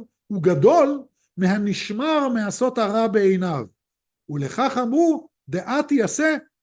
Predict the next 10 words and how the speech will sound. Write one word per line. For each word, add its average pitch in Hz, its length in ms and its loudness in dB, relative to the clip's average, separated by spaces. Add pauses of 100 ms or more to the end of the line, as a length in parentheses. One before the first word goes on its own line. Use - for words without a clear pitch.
ודחי 226 640 0 (220)
לא 202 240 2
תעשה. 160 340 -4 (1900)
בעצם 233 220 -2
אומר 240 220 0
את 220 60 -2
מה 220 100 -4
שאני 226 200 -2
אמרתי 214 240 -2
קודם. 175 280 -2